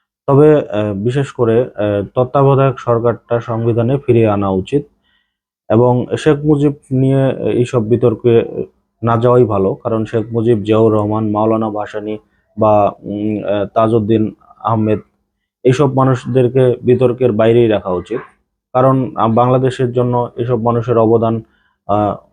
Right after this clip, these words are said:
অবশ্যই আপনাদের স্বীকার করতে হবে। আপনি বিএনপি করেন, আওয়ামী লীগ করেন বা জামাত করেন, যে যেই দলই করেন না কেন,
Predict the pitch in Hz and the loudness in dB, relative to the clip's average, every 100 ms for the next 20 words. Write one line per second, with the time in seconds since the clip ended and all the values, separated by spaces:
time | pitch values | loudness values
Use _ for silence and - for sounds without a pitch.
0 | _ _ 127 143 - 147 139 - - - | _ _ 0 0 4 4 4 0 -12 -10
1 | - 113 117 113 - 117 113 98 101 98 | -8 -4 -2 -4 -4 -2 -2 0 -4 -2
2 | 90 85 82 - _ _ _ _ _ _ | -4 -4 -8 -16 _ _ _ _ _ _
3 | _ _ 107 123 113 131 131 131 123 135 | _ _ 2 2 4 4 4 0 0 0
4 | 131 101 - 104 107 117 123 127 139 143 | 0 -4 -6 -2 0 0 -2 -2 -2 -2
5 | 110 104 98 104 110 - - - - _ | 0 0 0 -2 -2 -4 -10 -10 -10 _
6 | 110 135 143 135 139 135 131 143 131 117 | -2 2 4 4 2 2 0 0 0 0
7 | 104 98 95 | -2 -4 -6